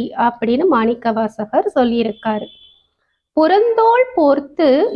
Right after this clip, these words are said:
எங்கும் புழு அழுக்கு மூடி. இந்த உடம்பு முழுவதும் தோலால போர்த்தப்பட்டிருக்கு.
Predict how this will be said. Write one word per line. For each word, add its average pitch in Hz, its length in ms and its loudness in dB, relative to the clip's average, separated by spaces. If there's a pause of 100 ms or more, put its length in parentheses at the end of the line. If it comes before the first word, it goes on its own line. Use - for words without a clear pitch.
(100)
எங்கும் 294 520 2 (140)
புழு 392 480 4
அழுக்கு 285 520 2
மூடி. 240 460 2 (920)
இந்த 294 240 2 (100)
உடம்பு 415 500 2
முழுவதும் 311 760 2 (380)
தோலால 370 640 2
போர்த்தப்பட்டிருக்கு. 226 1080 -4